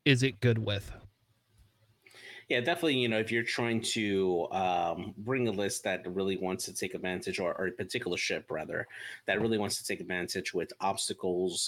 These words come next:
Speaker 2: and going through them, uh, without, uh, suffering the effects of that, um, at least for one or two times,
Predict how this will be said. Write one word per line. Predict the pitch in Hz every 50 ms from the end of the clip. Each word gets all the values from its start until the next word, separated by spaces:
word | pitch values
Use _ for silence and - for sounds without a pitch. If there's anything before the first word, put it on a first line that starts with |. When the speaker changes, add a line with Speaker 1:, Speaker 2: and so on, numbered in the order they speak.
| - -
Speaker 2:
and | 82 80 85 82 -
going | - 92 87 87 82
through | - - 92 90 87
them, | 87 90 87 87 85 82 87 85 - - - -
uh, | 82 82 82
without, | 80 87 - - - 82 82 - 101 87
uh, | 82 80
suffering | - - 101 95 - 95 90
the | 85 85 82
effects | 78 - - 80 - -
of | 90 87
that, | - 82 78 80 78 - - -
um, | 80 80 80 - -
at | 90 87 -
least | 87 - -
for | - 92 82 80 - - - 80 87 -
one | 87 90 85 80
or | 78 78
two | - - 82
times, | 78 - - - 90 82 - 85 - - -